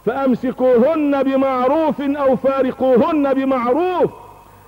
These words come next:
المعروف أن تعطيها حقها، لها مؤخر المهر تعطيها مؤخر المهر، لها حق في الأثاث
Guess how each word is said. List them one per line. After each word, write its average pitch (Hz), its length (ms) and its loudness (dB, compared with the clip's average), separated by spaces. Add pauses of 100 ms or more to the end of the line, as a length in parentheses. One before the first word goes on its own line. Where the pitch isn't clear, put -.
(460)
المعروف 220 640 0 (160)
أن 214 180 -2
تعطيها 190 680 -2
حقها، 139 520 -8 (760)
لها 196 260 2
مؤخر 196 480 -2
المهر 185 400 0 (460)
تعطيها 165 540 -2 (520)
مؤخر 147 480 -2 (680)
المهر، 147 380 0 (400)
لها 190 440 2
حق 233 380 -6
في 214 200 -2
الأثاث 214 540 -2